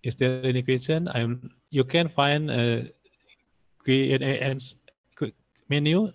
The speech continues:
Okay, there is one question. The question is from Mister Fajar. You, you can see the, the question is, "What is the difference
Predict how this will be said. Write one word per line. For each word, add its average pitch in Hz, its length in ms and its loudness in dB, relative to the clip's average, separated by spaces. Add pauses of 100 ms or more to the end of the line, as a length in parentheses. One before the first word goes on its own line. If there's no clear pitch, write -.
(100)
Okay, 135 320 2
there 123 160 4
is 131 400 0
one 127 240 2
question. 170 560 0 (2000)
The 127 80 0 (160)
question 151 320 4
is 143 240 0
from 131 560 0 (960)
Mister 127 320 0
Fajar. 117 640 0 (960)
You, 135 160 -4 (160)
you 131 160 -2
can 131 240 -2
see 175 720 0
the, 131 240 -6 (400)
the - 80 -8
question 156 480 0
is, 110 160 -4 (240)
"What 156 240 0
is 170 80 0
the 160 100 2
difference 135 680 0